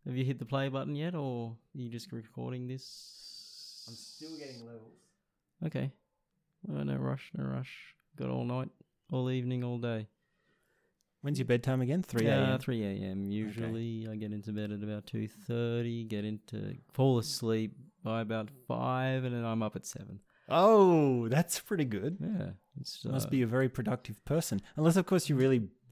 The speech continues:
Speaker 2: like, tired after that.
Speaker 1: Uh, yeah, yeah. I usually spend the rest of the day in bed.
Speaker 2: Hmm.
Speaker 1: Yeah.
Speaker 2: So
Speaker 1: And
Speaker 2: basically, you're, you, you only sleep two hours a night, but you're in bed, like, eighteen hours a night.
Speaker 1: Yeah, basically, yeah.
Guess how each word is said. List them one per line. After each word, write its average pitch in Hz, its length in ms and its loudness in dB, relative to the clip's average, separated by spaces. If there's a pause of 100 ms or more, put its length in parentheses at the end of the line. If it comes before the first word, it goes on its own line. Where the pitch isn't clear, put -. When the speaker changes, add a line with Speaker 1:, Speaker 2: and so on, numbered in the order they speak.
(520)
Speaker 2:
like, 104 220 -4 (100)
tired 98 400 -2
after - 260 -10
that. - 220 -8
Speaker 1:
Uh, 123 400 2 (180)
yeah, 107 420 4 (160)
yeah. 107 340 2 (140)
I 110 120 -4
usually 113 400 -2
spend 98 300 -4
the 98 60 -2
rest 98 180 -6
of 95 80 -6
the 95 60 -4
day 90 280 -4
in 90 100 -6
bed. 87 320 -8 (340)
Speaker 2:
Hmm. 123 160 -2
Speaker 1:
Yeah. 95 100 -2 (1500)
Speaker 2:
So 95 80 -6
Speaker 1:
And 101 80 2
Speaker 2:
basically, 143 420 6
you're, 113 240 4 (220)
you, 120 180 0
you 127 220 6
only 139 240 8
sleep - 480 0
two 120 240 2
hours 104 240 2
a 101 60 0
night, 107 240 0
but - 140 -10
you're 104 100 -2
in 110 160 2
bed, 98 200 0
like, 87 220 -8
eighteen 104 380 -4
hours 101 260 -8
a 98 60 -6
night. 90 160 -6
Speaker 1:
Yeah, 139 320 4
basically, 101 920 -8
yeah. 90 80 -10